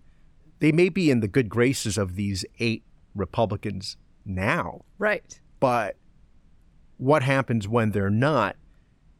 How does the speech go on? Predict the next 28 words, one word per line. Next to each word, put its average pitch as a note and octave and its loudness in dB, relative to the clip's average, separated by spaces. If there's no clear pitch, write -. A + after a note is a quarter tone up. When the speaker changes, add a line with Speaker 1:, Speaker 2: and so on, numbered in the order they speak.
Speaker 1:
And A#2+ 4
that's C3 -2
my C3 2
question, A#2 0
is G2+ -2
the G#2 -2
rule D#3 2
that B2 0
they A#2 -2
agreed G2+ -2
to, F#2 -8
which F#2+ -10
was G2+ -6
anybody G2+ -2
can F#2+ -6
bring A#2 0
up A2 2
a A#2 -6
vote G2+ 0
to F#2+ -8
vacate G2 -4
the - -10
speakership, E3+ -4
Speaker 2:
Mm-hmm. - -16
Speaker 1:
does A2 2
that D#3+ 2
apply C3+ 0
to - -10